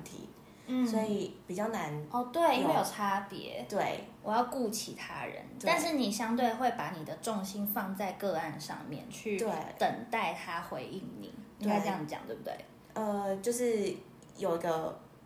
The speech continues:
Speaker 1: 互动的起点。
Speaker 2: 那我想问一下，你对于音乐治疗的定义是什么？
Speaker 1: 我觉得音乐治疗师可能每个人都有每个人的定义，就像，呃，如果有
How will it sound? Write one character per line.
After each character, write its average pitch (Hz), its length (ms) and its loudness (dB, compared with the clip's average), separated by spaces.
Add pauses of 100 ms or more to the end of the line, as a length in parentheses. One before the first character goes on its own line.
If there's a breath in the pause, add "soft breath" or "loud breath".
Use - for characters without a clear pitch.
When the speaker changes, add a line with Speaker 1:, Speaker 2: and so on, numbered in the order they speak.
(280)
Speaker 1:
互 214 180 2
动 175 200 0
的 151 80 -4
起 - 240 -4
点。 143 200 -4 (160)
Speaker 2:
那 359 240 8
我 269 80 8
想 208 300 0
问 220 180 2
一 202 60 -2
下， 220 220 -2
你 185 320 -4
对 254 200 4
于 185 220 -2
音 247 260 4
乐 240 300 2
治 214 220 -4
疗 175 340 -4
的 80 300 -2 (260)
定 214 400 -2
义 208 300 -4
是 - 200 -10
什 - 200 -8
么？ - 40 -12 (540)
Speaker 1:
我 190 200 0 (100)
觉 214 240 0
得 285 220 2
音 311 160 -2
乐 330 140 4
治 311 180 2
疗 180 260 2
师 208 400 0
可 202 240 -4
能 156 240 -4
每 165 160 -2
个 165 100 -2
人 160 220 -2
都 190 120 0
有 180 120 2
每 160 200 0
个 151 100 -6
人 139 260 -4
的 143 100 -6 (360)
定 185 200 0
义， 165 220 -2
就 196 160 -2
像， 196 260 0 (380 loud breath)
呃， 160 200 0
如 180 120 -2
果 175 200 4 (600)
有 151 260 0